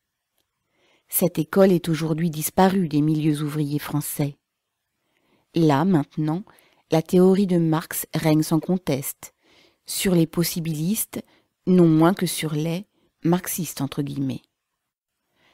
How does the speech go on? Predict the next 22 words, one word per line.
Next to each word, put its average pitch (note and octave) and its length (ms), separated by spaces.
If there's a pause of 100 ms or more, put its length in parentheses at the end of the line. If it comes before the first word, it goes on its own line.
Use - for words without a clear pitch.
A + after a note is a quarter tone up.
(180)
Ce - 200
n'est E3 240
que - 120
parmi E3 360
la F3 140
bourgeoisie « D#3 680 (540)
radicale » C#3+ 600
entre E3 220
guillemets D3+ 500 (560)
qu'il G#3+ 240
y G3+ 140
a E3+ 60
encore D#3+ 320
des D#3 100
proudhoniens. D3 640 (1900)
Cela A#3+ 380
n'alla F3+ 240
pas E3+ 180
mieux F#3 220
pour G#3 180
les F3 140
blanquistes. D3 720